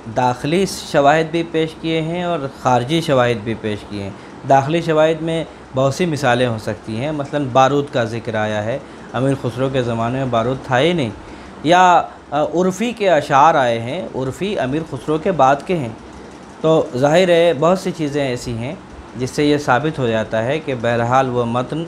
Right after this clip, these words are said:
अमीर खुसरो का नहीं है, उसके बाद का है। फिर ख़ारजी सतह पर देखिए कि एक नुस्ख़ा मिल गया हाफिज़ महमूद ख़ान शीरानी को, अ, क़िस्सा चहार दरवेश का, अहद मोहम्मद शाह, मोहम्मद शाह रंगीला के अहद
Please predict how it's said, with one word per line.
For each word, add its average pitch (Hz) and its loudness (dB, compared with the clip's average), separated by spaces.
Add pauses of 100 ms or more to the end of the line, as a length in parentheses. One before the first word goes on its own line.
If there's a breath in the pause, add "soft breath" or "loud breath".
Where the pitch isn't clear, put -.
अमीर 143 0
खुसरो 127 -2
का 120 -2
नहीं 107 -4
है, 135 -4
उसके 131 -2
बाद 131 6
का 113 -4
है। 101 -8 (1080 loud breath)
फिर 202 6
ख़ारजी 160 2
सतह 185 -2
पर 180 -2
देखिए 170 -4
कि 170 -4
एक 156 0
नुस्ख़ा 143 2
मिल 165 0
गया 156 2
हाफिज़ 135 -2
महमूद 135 -2
ख़ान 139 -2
शीरानी 127 -2
को, 127 0
अ, 127 -4 (560 loud breath)
क़िस्सा 123 0
चहार 131 0
दरवेश 120 -2
का, 120 -2 (400)
अहद 143 2
मोहम्मद 143 2
शाह, 123 4 (580)
मोहम्मद 120 -4
शाह 127 -2
रंगीला 117 0
के 123 -4
अहद 113 -4